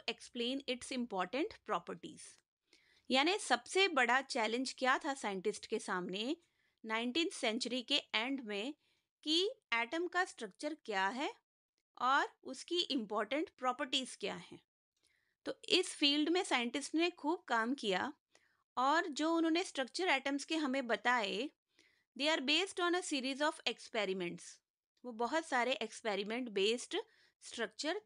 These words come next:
थे। One of the first indications that atoms are not indivisible comes from studying static electricity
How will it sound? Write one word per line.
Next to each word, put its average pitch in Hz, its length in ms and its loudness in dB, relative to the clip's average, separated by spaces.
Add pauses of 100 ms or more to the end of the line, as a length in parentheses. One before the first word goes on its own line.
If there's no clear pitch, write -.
थे। 214 240 -2 (920)
One 262 220 4
of 427 120 -2
the 480 160 -2 (120)
first 359 320 0
indications 269 760 -2
that 247 240 2
atoms 285 400 0
are 247 240 0
not 214 360 2
indivisible 196 760 -2 (1000)
comes 370 340 6 (100)
from 302 180 8 (100)
studying 262 380 4 (100)
static 269 400 2
electricity 202 640 -2